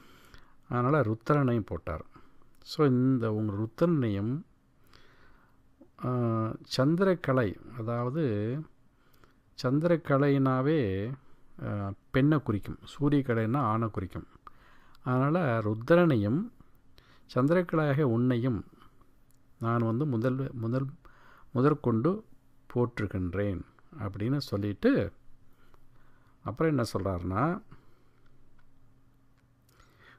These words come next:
ருத்ரனுடைய எந்த பார்வையான அக்னி கோபத்தால் வளர்ந்து எரிக்கின்றதோ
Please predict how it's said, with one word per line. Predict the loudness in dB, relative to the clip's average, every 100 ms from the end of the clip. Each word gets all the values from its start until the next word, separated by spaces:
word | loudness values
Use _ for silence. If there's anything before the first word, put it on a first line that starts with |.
| -10 -2
ருத்ரனுடைய | -2 0 4 6 8 6 6 4 2 -2 -12 _ _ -4
எந்த | 0 0 2 0 2
பார்வையான | 4 4 4 4 4 2 0 -2 -4 -12 -20 _ _ _ -6
அக்னி | -4 -2 2 2 2 0 -12 -8
கோபத்தால் | -4 0 0 2 2 4
வளர்ந்து | 2 2 2 2 0 0 -2 -10 -20 -20 _ _ _ _ _ _ _ _ _ _
எரிக்கின்றதோ | -2 0 -2 2 2 2 0 0 2 0 -2